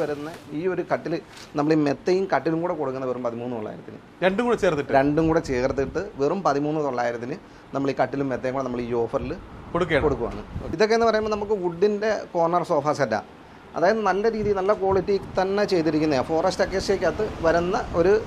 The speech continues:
Speaker 1: പിന്നെ, സോഫ സെറ്റാണ്. വുഡാണ്. നമുക്ക് അഞ്ച് വർഷത്തെ ഫുൾ വാറണ്ടി കൊടുക്കാൻ പറ്റും. ഇതിന് റേറ്റ് വരുന്നത് ഇരുപത്തിയഞ്ച്, ഇരുപത്തിയാറ് രൂപ റേറ്റ് വരുന്ന ഈ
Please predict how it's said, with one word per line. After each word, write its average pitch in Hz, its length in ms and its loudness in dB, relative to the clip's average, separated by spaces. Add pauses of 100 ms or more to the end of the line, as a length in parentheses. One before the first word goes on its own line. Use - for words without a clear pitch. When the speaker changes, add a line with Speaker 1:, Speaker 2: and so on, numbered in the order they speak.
(280)
Speaker 1:
പിന്നെ, 160 240 4 (160)
സോഫ 160 160 6 (120)
സെറ്റാണ്. 127 340 2
വുഡാണ്. 185 400 4
നമുക്ക് 165 260 2 (460)
അഞ്ച് 151 200 4
വർഷത്തെ 165 360 4
ഫുൾ 156 180 -4
വാറണ്ടി 151 400 2
കൊടുക്കാൻ 135 300 2
പറ്റും. 117 200 0 (440)
ഇതിന് 202 220 2 (140)
റേറ്റ് 170 300 2
വരുന്നത് 185 340 2 (140)
ഇരുപത്തിയഞ്ച്, 180 680 -2
ഇരുപത്തിയാറ് 165 460 0
രൂപ 165 140 2
റേറ്റ് 147 240 2
വരുന്ന 156 240 0 (200)
ഈ - 20 -4